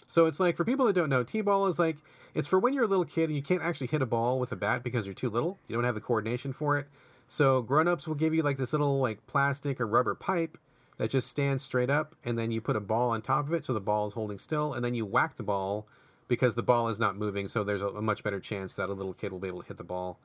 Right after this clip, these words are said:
Uh, that is exactly what happens in this game. There is a little T-ball thing set up in every room, and so you walk up to the T-ball,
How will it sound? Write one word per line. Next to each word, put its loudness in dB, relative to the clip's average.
Uh, -2
that 4
is -2
exactly 2
what 0
happens 0
in -4
this -2
game. 0
There 2
is 0
a 2
little 2
T-ball 0
thing -4
set -2
up 0
in -2
every 0
room, -2
and -4
so -4
you -2
walk 0
up -2
to -6
the -6
T-ball, -4